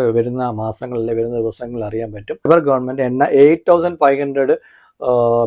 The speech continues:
മെന്റൽ ഹെൽത്ത് നഴ്സസിനെ ഇവിടെ റിക്രൂട്ട് ചെയ്യുന്ന കാര്യം അവരുടെ മാനിഫെസ്റ്റോയിൽ കൊടുത്തിരുന്നു.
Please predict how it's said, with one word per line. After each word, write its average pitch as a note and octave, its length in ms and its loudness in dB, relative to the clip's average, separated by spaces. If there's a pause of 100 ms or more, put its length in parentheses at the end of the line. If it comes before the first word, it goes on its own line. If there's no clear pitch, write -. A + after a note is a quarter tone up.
(100)
മെന്റൽ D3+ 360 4
ഹെൽത്ത് D#3 340 0
നഴ്സസിനെ C3+ 440 -4
ഇവിടെ B2+ 180 2
റിക്രൂട്ട് C3+ 380 0
ചെയ്യുന്ന B2+ 320 0
കാര്യം A#2+ 280 -2
അവരുടെ A#2+ 280 -2
മാനിഫെസ്റ്റോയിൽ B2+ 580 -6
കൊടുത്തിരുന്നു. A2+ 500 -6